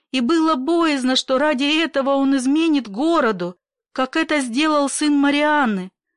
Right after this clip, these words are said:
враг Бога и людей, предводитель наших врагов, будь он проклят, и будь проклято чрево, носившее его». Закрыв лицо, Марианна отошла прочь, а утром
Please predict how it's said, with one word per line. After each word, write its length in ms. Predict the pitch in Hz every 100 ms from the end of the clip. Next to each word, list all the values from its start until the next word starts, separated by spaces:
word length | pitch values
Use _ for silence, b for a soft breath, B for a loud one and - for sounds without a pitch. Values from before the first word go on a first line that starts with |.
| _
враг 360 | 202 226 247 220
Бога 440 | 196 311 311 240
и 140 | 254 254
людей, 640 | 262 220 208 262 208 196 _ _ _
предводитель 720 | 220 233 247 269 311 302 277
наших 420 | 262 285 269 269 240
врагов, 500 | 254 254 240 233 196
будь 440 | 196 285 285 -
он 180 | 240 226
проклят, 840 | - - 240 233 - 190 170 - _ _ _ _
и 100 | -
будь 320 | 240 277 269 -
проклято 640 | 262 302 294 262 254 247
чрево, 560 | - 247 262 269 226
носившее 840 | 214 226 - 247 240 - 214 208 208
его». 360 | 196 190 180 - _ _ _ _ _ _ _ _ _
Закрыв 500 | 185 196 233 262 -
лицо, 340 | 240 - 302
Марианна 580 | 269 214 220 240 233 208
отошла 420 | 208 214 - 214
прочь, 520 | 214 190 170 - - - _ _ _
а 140 | - 196
утром 560 | 277 302 - 196 202